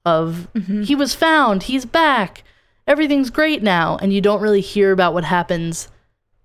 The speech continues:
Speaker 1: uh, afterwards, which
Speaker 2: Right.
Speaker 1: with abduction victims, obviously, like, he was, he was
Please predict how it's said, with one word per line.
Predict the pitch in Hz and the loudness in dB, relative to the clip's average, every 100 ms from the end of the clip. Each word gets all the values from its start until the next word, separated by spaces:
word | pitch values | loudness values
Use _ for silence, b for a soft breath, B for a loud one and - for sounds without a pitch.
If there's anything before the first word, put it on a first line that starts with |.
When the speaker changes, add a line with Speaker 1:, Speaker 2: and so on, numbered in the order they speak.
| _ _ - | _ _ -2
Speaker 1:
uh, | 175 160 - - | 0 0 -4 -2
afterwards, | 175 - 240 247 269 269 - - - - _ _ _ _ _ - | -2 -2 -2 0 0 -2 -10 -12 -14 -18 _ _ _ _ _ -2
which | 190 180 | 0 2
Speaker 2:
Right. | 202 165 202 | 0 0 2
Speaker 1:
with | 196 - - - _ - | 0 0 -12 -20 _ -2
abduction | 202 202 190 - 180 | 0 2 0 0 0
victims, | 175 - 170 170 - | 0 0 -2 -2 -2
obviously, | 165 180 175 170 180 165 | 0 2 2 0 0 0
like, | 160 - b b _ | 0 -4 b b _
he | - 277 | -4 -2
was, | 269 - - | -2 -6 -12
he | 190 247 | -8 -6
was | 254 214 - | -4 -4 -6